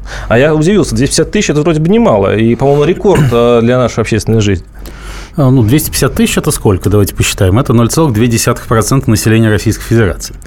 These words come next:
Speaker 2: То есть, может быть, для интернет-сообщества эта цифра и не маленькая, но, с-, собственно, скажем, какие-нибудь мои статьи могут набирать по пятьсот-шестьсот тысяч просме-, просмотров, да, хотя они вовсе не претендуют на какой-то важный общенациональный статус. А, нет, это небольшая цифра, э, да-, даже по интернет-меркам.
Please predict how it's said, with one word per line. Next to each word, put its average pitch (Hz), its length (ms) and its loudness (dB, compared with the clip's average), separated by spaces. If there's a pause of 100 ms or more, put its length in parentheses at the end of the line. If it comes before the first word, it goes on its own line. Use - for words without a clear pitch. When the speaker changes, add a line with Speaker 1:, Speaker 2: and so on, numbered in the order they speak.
(540)
Speaker 2:
То 110 60 2
есть, 113 120 0
может 104 160 2
быть, 95 120 0
для 107 160 4
интернет-сообщества 107 720 0
эта 98 100 -2
цифра 110 280 0
и 110 40 4
не 135 80 4
маленькая, 190 480 2
но, 127 560 0
с-, - 120 -14 (120)
собственно, 101 360 -2 (400)
скажем, 98 300 0
какие-нибудь 104 320 0
мои 113 160 2
статьи 113 340 0
могут 113 260 0
набирать 107 280 2
по 101 100 -4
пятьсот-шестьсот - 680 -2
тысяч - 200 -4
просме-, 101 380 0
просмотров, 98 600 -2
да, 104 140 0
хотя 92 480 -2 (240)
они 107 160 2
вовсе 104 240 2
не 104 100 2
претендуют 104 560 0
на - 60 -4
какой-то 98 320 -2
важный 98 240 2
общенациональный 101 640 2
статус. - 460 -6 (600)
А, 117 240 2
нет, 175 220 2
это 175 160 0
небольшая 160 360 0
цифра, 95 380 -2 (320)
э, 107 320 -2
да-, 123 160 0
даже 127 280 2
по 127 140 0
интернет-меркам. 117 680 -2